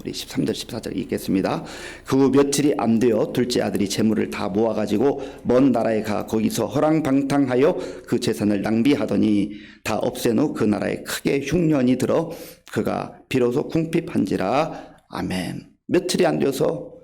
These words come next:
이 재물 가지고 나가서 허랑방탕했다. 낭비한 거예요. 흥청망청한 거죠. 이것은 재물의 문제만을 말하는 것이 아니죠.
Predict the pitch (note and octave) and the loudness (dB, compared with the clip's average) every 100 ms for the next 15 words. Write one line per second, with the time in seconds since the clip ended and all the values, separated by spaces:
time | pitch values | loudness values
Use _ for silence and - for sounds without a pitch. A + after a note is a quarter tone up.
0 | _ _ _ D3+ D3+ D#3 D3 C#3 B2+ B2 | _ _ _ -2 0 0 2 2 2 2
1 | A#2+ - - - E3 G3+ G#3+ A3 G3 F#3+ | 0 -2 -4 -2 0 2 2 2 0 -2
2 | E3 - - G#3+ - _ _ _ _ _ | -4 -4 -8 -16 -16 _ _ _ _ _
3 | _ _ _ - D3+ D#3 D3+ E3 - - | _ _ _ -2 2 2 2 2 2 0
4 | - - - - - - - - - G#3+ | -2 -4 -12 -20 -20 -20 -20 -6 -2 0
5 | G3 G3+ D#3+ D#3+ C#3 C#3+ - - - - | 2 2 2 0 0 0 0 -4 -12 -16
6 | - - _ _ _ _ _ _ _ _ | -20 -20 _ _ _ _ _ _ _ _
7 | - E3 F#3 F#3 D#3+ F3 F3+ D#3 D#3 D#3 | 0 2 4 2 2 4 4 4 2 2
8 | D#3 C3 B2 C#3 C#3 C#3 G#2+ F#2 - F2 | 2 2 2 2 2 2 0 -2 -2 -4
9 | - | -4